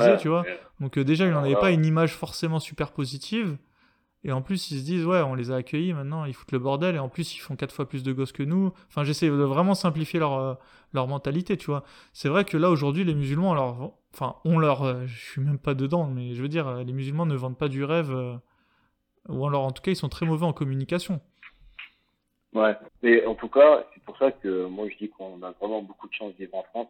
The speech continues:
Speaker 1: peut-être parce que les, euh, il y a, il y a du racisme en France, on peut pas le nier, hein, je pense que tu
Speaker 2: Non.
Speaker 1: sais aussi bien que moi.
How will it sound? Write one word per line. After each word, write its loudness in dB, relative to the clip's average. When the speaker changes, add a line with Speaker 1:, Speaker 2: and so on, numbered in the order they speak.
Speaker 1:
peut-être -6
parce -20
que -10
les, -10
euh, -10
il -6
y 4
a, -2
il -4
y 4
a 2
du -8
racisme -2
en -14
France, -18
on -2
peut -20
pas -6
le -8
nier, -4
hein, -10
je -20
pense -14
que -16
tu -10
Speaker 2:
Non. -8
Speaker 1:
sais -14
aussi -20
bien -14
que -20
moi. -4